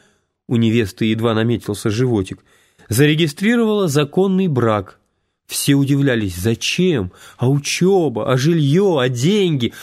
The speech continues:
а пятое, десятое? Ничего, как-нибудь выкрутимся. По большому счёту, им обоим было плевать. Сняли квартиру. По выходным курсант Сенцов прибегал туда в увольнение.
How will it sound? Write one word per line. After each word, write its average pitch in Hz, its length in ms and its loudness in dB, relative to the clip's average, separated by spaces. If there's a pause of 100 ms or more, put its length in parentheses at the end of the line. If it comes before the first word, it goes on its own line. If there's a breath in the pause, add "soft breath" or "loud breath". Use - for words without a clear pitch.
(140)
а 135 100 0
пятое, 190 460 2
десятое? 165 1000 0 (600)
Ничего, 220 680 0
как-нибудь 175 600 -2
выкрутимся. 101 800 -2 (840)
По 127 80 0
большому 160 560 2
счёту, 233 540 0
им 123 180 2
обоим 170 460 0
было 165 200 0
плевать. 123 760 -2 (500)
Сняли 196 420 0
квартиру. 139 760 -2 (720)
По 139 100 2
выходным 175 800 2
курсант 190 640 0
Сенцов 175 640 -2
прибегал 156 520 0
туда 147 280 0
в 156 80 0
увольнение. 104 800 0